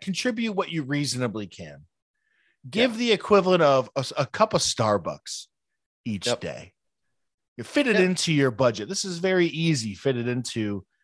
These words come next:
Speaker 1: your budget. And we're always, we're always, what we're doing is we're dumbing the law down. We're bringing it down to this place,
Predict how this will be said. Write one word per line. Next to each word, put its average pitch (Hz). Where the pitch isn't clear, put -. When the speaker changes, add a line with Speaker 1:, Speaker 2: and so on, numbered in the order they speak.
Speaker 1:
your 110
budget. 110
And 110
we're 120
always, 196
we're 127
always, 165
what 135
we're 127
doing 135
is 110
we're 104
dumbing 151
the 147
law 123
down. 98
We're 101
bringing 135
it 160
down 131
to -
this 98
place, -